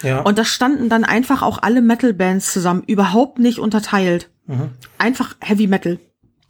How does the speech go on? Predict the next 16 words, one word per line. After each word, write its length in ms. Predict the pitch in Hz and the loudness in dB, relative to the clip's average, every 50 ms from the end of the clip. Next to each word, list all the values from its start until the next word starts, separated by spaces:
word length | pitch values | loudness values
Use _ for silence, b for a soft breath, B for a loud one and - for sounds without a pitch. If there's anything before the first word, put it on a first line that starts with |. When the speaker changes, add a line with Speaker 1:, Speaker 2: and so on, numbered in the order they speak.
| _ - | _ -6
Speaker 1:
Ja, 140 | - 214 202 | -4 -2 0
genau, 220 | 202 202 208 208 | 2 2 4 4
Speaker 2:
Und, 160 | 208 208 - | 4 2 2
Speaker 1:
Heavy 40 | 185 | 2
Metal. 280 | 190 196 190 190 185 - | 2 2 2 2 0 -2
Speaker 2:
äh, 540 | - - - - - - - - - - | -4 -12 -20 -20 -20 -20 -20 -20 -18 -2
genau. 400 | - 240 254 262 233 190 175 170 B B B B B - | -2 2 2 4 2 2 0 -4 B B B B B 0
Und 240 | 196 208 - - - - | 0 0 0 0 -6 -2
irgendwann 720 | 214 240 339 392 392 349 349 320 - - 202 220 277 311 330 330 320 | 2 2 2 2 2 -2 -4 -6 -2 -2 2 2 2 2 0 -2 -4
später 680 | - - - - 214 220 233 262 254 - 220 214 226 | -6 -6 -4 0 2 2 2 2 0 0 -2 -2 -2
kam 380 | 226 - - - 202 214 226 220 | -4 -6 -6 -2 0 0 0 2
doch 160 | 214 214 202 196 | 0 0 -2 -4
so 240 | - - - 190 190 | -8 -4 -2 0 0
leichte 600 | 190 180 180 185 220 311 349 - - - 254 - | 0 0 2 2 2 2 0 0 0 -2 -2 2
Aufteilungen 800 | - 208 220 220 - - - 208 202 208 202 196 190 196 196 175 | 2 2 2 0 -2 -4 0 2 2 4 4 2 2 0 0 0
dazu, 680 | 185 185 180 - - - - 202 202 226 277 381 392 | -2 -4 -4 -4 -6 0 2 2 4 4 2 0 -2